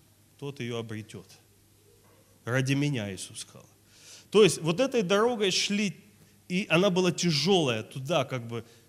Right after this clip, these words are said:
в царство. Этой шли те, кто не хотел ч-, крест, не хотел, э, прилагать усилий, и они хотели быстрый такой путь. И Господь сказал, что вот эти мостики — это учение сегодня.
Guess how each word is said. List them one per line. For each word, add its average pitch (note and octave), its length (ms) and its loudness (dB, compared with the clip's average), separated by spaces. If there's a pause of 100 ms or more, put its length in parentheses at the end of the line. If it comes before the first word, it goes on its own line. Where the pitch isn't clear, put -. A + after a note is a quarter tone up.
в - 100 -18
царство. D3 680 2 (180)
Этой G#3+ 300 6
шли G3+ 240 2
те, A3 220 -2
кто G3 180 -2
не G3 120 2
хотел G3 540 4
ч-, - 240 -6
крест, F3 520 4 (200)
не D#3 160 2
хотел, E3+ 500 4 (140)
э, D3 160 -4
прилагать E3 560 0
усилий, A3+ 480 4
и G#3 100 -4
они G#3 240 2
хотели E3 460 -2
быстрый D3 460 -2
такой C#3+ 260 -8
путь. C3 320 -8 (300)
И C#3+ 80 2
Господь F#3 320 2
сказал, A#3+ 180 2
что - 160 0
вот G3 80 -2
эти A#3+ 220 -4
мостики — G#3 560 -2
это F3 180 -4
учение A2+ 800 -4 (180)
сегодня. G#2+ 640 -8